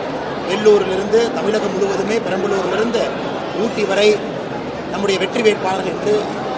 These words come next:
மக்களுடைய ஆதரவோடு, பெரும் எழுச்சியோடு தமிழகம் முழுவதும் வேட்புமனு தாக்கல் முடிந்திருக்கிறது என்று எங்களுக்கு நம்பிக்கை இருக்கிறது. தமிழகத்துல முப்பத்தி ஒன்பது தொகுதியிலும் கூட நம்முடைய தேசிய ஜனநாயக கூட்டணி மிகப்பெரிய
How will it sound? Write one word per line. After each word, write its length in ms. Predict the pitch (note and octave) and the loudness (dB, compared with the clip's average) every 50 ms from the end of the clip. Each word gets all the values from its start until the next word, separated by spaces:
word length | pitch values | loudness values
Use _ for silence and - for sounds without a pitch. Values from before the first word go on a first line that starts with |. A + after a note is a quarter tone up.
| - - - - - - - - - F3+ | -4 -4 -4 -4 -4 -4 -4 -4 -2 -2
மக்களுடைய 400 | G3+ - B3 B3 A#3+ G#3+ G#3+ F#3+ E3+ F3+ | 0 2 2 4 6 6 6 6 6 4
ஆதரவோடு, 460 | G#3 G3+ A3 G#3+ G3+ G3 G3+ G3 - - - | 4 4 4 4 4 2 2 2 2 2 2
பெரும் 220 | G3+ G#3+ B3 A#3 G3 G3 | 4 4 4 4 4 2
எழுச்சியோடு 520 | A3 B3+ - - - A3+ G3 F3+ E3+ E3+ D3+ C#3+ - - - - - - - - - - - | 2 0 0 -2 0 0 0 0 2 0 0 0 -2 -4 -6 -6 -6 -6 -6 -6 -6 -4 -4
தமிழகம் 380 | F#3+ G#3+ A#3 A#3+ A3 A3 G#3 G3 | 0 2 4 4 4 4 2 4
முழுவதும் 380 | G#3+ A3 A3+ A3+ A3 C#4+ B3+ F#3+ | 4 6 6 6 4 4 2 2
வேட்புமனு 400 | G3 G#3 - A3 G#3 F#3+ F#3 F3+ F3+ F3 | 2 2 2 0 -2 0 0 -2 -2 -2
தாக்கல் 280 | F3 F3+ - F3+ E3 | -2 -2 -2 -4 -4
முடிந்திருக்கிறது 540 | E3 F3 F#3 F3+ F#3 F#3 - F3 D#3 D3+ C#3+ - | -2 -4 -2 -2 -4 -4 -2 -2 -2 -2 -2 -4
என்று 160 | - - - - - - - - - - - - - - C#3+ - - - - - - - - | -4 -4 -6 -6 -6 -6 -6 -6 -6 -8 -8 -6 -6 -6 -6 -6 -8 -8 -8 -8 -8 -6 -6
எங்களுக்கு 320 | - - G3+ G3+ G3+ F#3+ G3 | -4 -2 -2 0 0 0 -2
நம்பிக்கை 260 | G#3 A3+ B3+ - A#3 A3 | 0 0 0 2 2 2
இருக்கிறது. 360 | A3 - A3 A3 A3+ A#3 B3+ A#3 - - - - - - - - - - - - - - - - - - D#3 | 2 4 6 6 8 8 6 6 6 2 -4 -4 -6 -6 -6 -6 -6 -6 -6 -6 -6 -4 -4 -4 -4 -4 -2
தமிழகத்துல 500 | F3 G#3+ A#3 A3+ A3+ A3 - A#3 A3+ A3+ G#3 F#3+ - - - - - - - - - - - - - - | 0 4 4 4 4 4 2 4 2 2 2 2 -2 -4 -4 -6 -6 -6 -6 -6 -6 -6 -6 -6 -4 -4
முப்பத்தி 360 | G#3 - B3 B3+ B3 B3 A#3+ A#3 | -4 2 2 2 2 4 2 2
ஒன்பது 280 | A#3 A3+ A3+ A3 G#3+ G3+ G#3 | 4 6 6 6 6 6 4
தொகுதியிலும் 460 | G#3+ A3 A#3 A#3 A3+ A3+ A3 - - | 4 2 4 2 2 2 2 2 2
கூட 120 | A3+ B3 C4+ | 2 4 4
நம்முடைய 260 | B3 A3+ A3 G#3 G3+ F#3+ F#3 | 2 2 2 2 2 2 2
தேசிய 300 | G3+ A#3 A#3 - A#3 G#3 | 2 2 2 0 0 0
ஜனநாயக 320 | - - G3 G3+ G3+ G3+ - - | 0 0 0 0 0 -2 -2 -2
கூட்டணி 300 | F#3+ G3+ A3 A#3+ A#3+ G#3 G3+ G3+ G3 - - - - - - - - - - - - - - E3+ | -4 -4 -2 -4 -4 -4 -4 -4 -6 -6 -6 -6 -6 -6 -6 -6 -6 -6 -6 -6 -6 -6 -4 -2
மிகப்பெரிய 440 | G3+ A#3+ B3+ - B3+ B3+ C4+ D4+ | 0 0 0 2 4 2 4 4